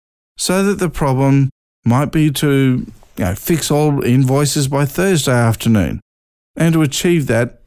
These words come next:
what other team members need to actually do something to help Tom out? What we're looking for is a system solution,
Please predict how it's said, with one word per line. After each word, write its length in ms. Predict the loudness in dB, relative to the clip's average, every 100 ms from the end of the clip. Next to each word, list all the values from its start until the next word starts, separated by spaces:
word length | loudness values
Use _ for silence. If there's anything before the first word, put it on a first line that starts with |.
| -10
what 240 | -4 -2
other 240 | 0 0 -2
team 320 | -2 0 2
members 360 | 2 2 0 0
need 200 | 0 0
to 100 | -2
actually 300 | -2 -2 0
do 240 | 0 0
something 560 | 0 0 0 0 0 -2 _ _ -6
to 100 | -2
help 300 | -2 -2 -6
Tom 280 | -2 0 2
out? 380 | 2 0 -6 -16 _ _ _ _ _ -6
What 120 | -2
we're 100 | 0
looking 360 | 0 0 0
for 480 | 0 0 2 2 0 -4 -8 -2
is 160 | 0
a 80 | 0
system 720 | -2 -2 0 -2 0 0 0
solution, 720 | 0 -2 0 0 -2 -6 -8